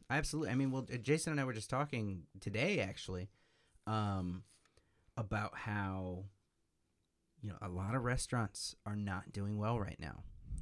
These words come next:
A lot of bars are not doing well right now. I know, uh, a couple people, I talked to a couple bookers and, and owners of comedy clubs around the Chicagoland area recently that told me that they're barely breaking even right now.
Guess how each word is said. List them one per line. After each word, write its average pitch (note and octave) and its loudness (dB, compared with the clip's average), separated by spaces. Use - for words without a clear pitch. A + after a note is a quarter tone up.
A G2 -6
lot G2 -2
of G2 -6
bars B2+ 6
are F#2 2
not F#2 0
doing A2 2
well A#2 2
right A2+ 0
now. - -8
I E2+ -4
know, G2+ 0
uh, G2+ -2
a - -16
couple G#2+ 2
people, C3 12
I G2+ 8
talked G#2+ 2
to G#2+ 2
a G#2 4
couple G#2 2
bookers B2+ 8
and, G2+ 6
and F#2+ 6
owners A2+ 8
of F#2 0
comedy A2 4
clubs G2 0
around G2 2
the G2+ 0
Chicagoland G#2+ 2
area C3 8
recently G2 0
that F2+ -6
told C3 4
me A#2+ 4
that B1 -2
they're F#2+ 2
barely F#2 2
breaking G2+ 4
even C3 6
right E2 -2
now. A#1 -6